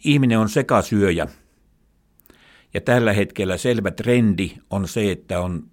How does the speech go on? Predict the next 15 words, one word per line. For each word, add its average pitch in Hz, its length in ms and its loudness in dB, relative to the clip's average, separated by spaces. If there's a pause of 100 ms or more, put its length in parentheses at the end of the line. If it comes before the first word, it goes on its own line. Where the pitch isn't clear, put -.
(360)
syntymässä 101 600 -2
tämmönen 92 440 -4
suurempi 104 580 -2
ja 87 140 -2
suurempi 90 580 -4 (400)
eettisesti 92 1000 -2 (140)
ajattelevien 82 1000 -4 (140)
ruokailijoiden 78 880 -4
ryhmä, 107 480 -4 (400)
mitkä 95 240 -6
mielellään 90 600 0
syö 90 440 0 (720)
kestävästi 95 800 -2
tuotettua 85 680 -2
ruokaa, 87 680 -2